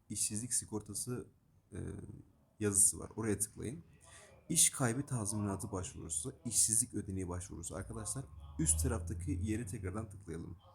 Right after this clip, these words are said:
Bilgilendirme, haklar ve yükümlülükler. Arkadaşlar burada zaten gerekli bilgilendirmeyi sizlere yapıyor.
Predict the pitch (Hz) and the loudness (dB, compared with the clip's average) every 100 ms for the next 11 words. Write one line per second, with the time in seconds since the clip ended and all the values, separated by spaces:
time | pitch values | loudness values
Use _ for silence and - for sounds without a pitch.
0 | - - - - - 120 135 131 131 127 | -20 -20 -18 -18 -8 2 2 4 2 2
1 | 139 139 135 - 143 143 135 110 - 110 | 0 0 0 -2 -2 0 0 -2 -4 -2
2 | 90 87 - - - - - - 120 131 | -2 -4 -10 -12 -12 -18 -20 -4 -2 0
3 | 151 120 85 87 _ _ 127 131 151 143 | 0 -2 -4 -6 _ _ -4 0 2 2
4 | 131 104 127 131 139 120 113 104 98 92 | 2 2 0 0 0 0 0 0 0 0
5 | 120 127 - 95 101 90 80 85 | 0 4 4 4 2 0 -2 -8